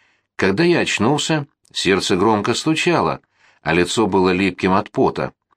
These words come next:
Приподнявшись с постели, я рухнул обратно на койку. Изнемог совершенно, словно весь божий день вкалывал, не приседая. Страх, дикий страх накатил и оставил меня. Я даже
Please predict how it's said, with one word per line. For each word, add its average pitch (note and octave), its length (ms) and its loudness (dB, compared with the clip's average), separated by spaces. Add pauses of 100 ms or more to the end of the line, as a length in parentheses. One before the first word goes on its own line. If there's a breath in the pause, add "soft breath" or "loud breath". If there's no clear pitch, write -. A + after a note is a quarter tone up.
(320)
Приподнявшись D#2+ 800 0
с - 40 -12
постели, G2 640 -2 (320 soft breath)
я E2 160 0
рухнул F2 340 2
обратно F2+ 380 0
на A#2 140 -2
койку. E2+ 440 -2 (420)
Изнемог F2+ 560 0
совершенно, E2+ 720 0 (360 soft breath)
словно G#2+ 440 0
весь G2 240 2
божий G#2 340 0
день A2+ 220 0
вкалывал, F#2+ 600 0
не E2 120 0
приседая. E2 680 -2 (1700)
Страх, - 640 -2 (300)
дикий G2 420 -2
страх D#3 400 -2
накатил G#2 640 0 (340 loud breath)
и D#3 80 -2
оставил D3+ 460 0
меня. D3+ 320 -2 (420)
Я D#2+ 200 0
даже D#2+ 460 0